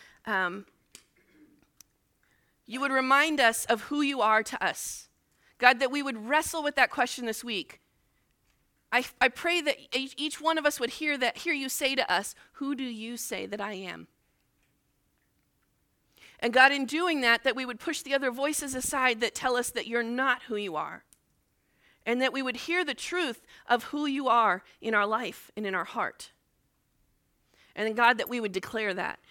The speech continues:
you are the Messiah. You are life. You are hope. You are goodness. You are truth. You are power over darkness, among so many other things.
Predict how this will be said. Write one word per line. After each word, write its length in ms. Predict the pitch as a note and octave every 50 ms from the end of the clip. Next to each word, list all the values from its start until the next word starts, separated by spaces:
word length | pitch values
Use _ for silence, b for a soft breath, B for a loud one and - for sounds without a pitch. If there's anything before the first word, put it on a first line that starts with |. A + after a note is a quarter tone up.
| b b
you 540 | b G3+ G3+ A#3 A#3+ A#3 G#3 F#3+ E3+ F3+ F3+ _ _ _ _ _ _ _ _ _ _ _ _ _ _ _ _ _ -
are 80 | F#3 F#3
the 80 | F#3
Messiah. 400 | F3 F3 - - - - - - - - - - _ _ _ _ _ _ _ _ _ _ _ _ _ _ _ _ _ _ _ _ _ _ _ _ _ _ _ b b b b b b
You 280 | b G3+ A3+ A#3+ A3 F#3+
are 100 | F#3 G3
life. 580 | G3+ F#3 F#3+ F#3+ E3 D3+ - - - - - - b b b b
You 180 | G3 G3+ F#3+
are 140 | E3+ E3+ F#3
hope. 500 | - - - - B3 G#3 - - - - - _ _ -
You 240 | C4+ G3+ G3 G#3 G3+
are 100 | F#3+ F#3
goodness. 720 | F#3 F3+ - - G#3+ G#3 G3 F#3 F3+ D#3+ - - - - -
You 180 | G#3+ G3+ G3+
are 80 | F3+ F3+
truth. 720 | - - - - - C4+ A#3+ G3+ G3 - - - - - _ _ _ _ _ _ _ _ _ _ _ _ _ _ _ _ _ _ _ _ _ _ _ _ _ _ _ _ _ _ _ _ _ _ _ _ _ _ -
You 140 | - G3 F3+
are 100 | F3+ E3+
power 540 | - - - - A#3+ A3+ A#3 A#3 A#3+ A3+ -
over 220 | G#3 G3 F#3+ G3 F#3+
darkness, 800 | F#3+ F#3+ D3+ - - _ - - - - - - - - - _ _ _ _ _ _ _ _ _ _ _ _ _ _ _ _ _ _ _ _ _ _ _ _ _ _ _ _ _ _ _ _ _ _ _ _ _ _ _ _ _ _ _ _ _ _ _ _ _ _ _ _ _ _ _ _ _ _ -
among 280 | - F#3 F#3 F3+ F3+
so 200 | F3+ - - G3
many 220 | G3 G3 F#3 F3+ F3+
other 160 | F3+ - F#3
things. 560 | - - - - - E3+ - - - - -